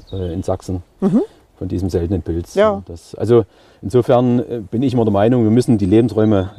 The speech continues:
Speaker 1: anbieten
Speaker 2: Mhm.
Speaker 1: und schaffen. Dazu braucht's manchmal Zeit und manchmal
Speaker 2: Mhm.
Speaker 1: ein bisschen Konsequenz.
Speaker 2: Mhm.
Speaker 1: Und dann kommen eigentlich diese seltenen Arten von,
Speaker 2: Mhm.
Speaker 1: von alleine fast, ne? Das,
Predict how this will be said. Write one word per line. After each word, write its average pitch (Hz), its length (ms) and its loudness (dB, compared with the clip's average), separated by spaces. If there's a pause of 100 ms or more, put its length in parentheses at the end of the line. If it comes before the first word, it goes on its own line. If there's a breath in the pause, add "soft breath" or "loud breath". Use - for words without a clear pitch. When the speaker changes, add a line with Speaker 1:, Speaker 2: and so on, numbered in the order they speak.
(180)
Speaker 1:
anbieten 139 500 0
Speaker 2:
Mhm. 123 60 4
Speaker 1:
und 104 100 0
schaffen. 143 380 -2 (600 soft breath)
Dazu 95 260 -4
braucht's 98 340 -2
manchmal 95 300 -2
Zeit 135 420 0
und 101 120 -6
manchmal 101 360 0
Speaker 2:
Mhm. 95 60 0
Speaker 1:
ein 92 40 -4
bisschen 95 260 0
Konsequenz. 117 760 -2
Speaker 2:
Mhm. 220 240 2 (440 loud breath)
Speaker 1:
Und 90 140 -2
dann 113 200 2
kommen 110 240 0
eigentlich 95 300 -2
diese 92 220 0
seltenen 90 360 0
Arten 82 220 -6
von, 90 200 -2
Speaker 2:
Mhm. 87 80 -4
Speaker 1:
von 92 180 -6
alleine 85 320 -8
fast, - 280 -12
ne? 90 200 -8
Das, - 340 -14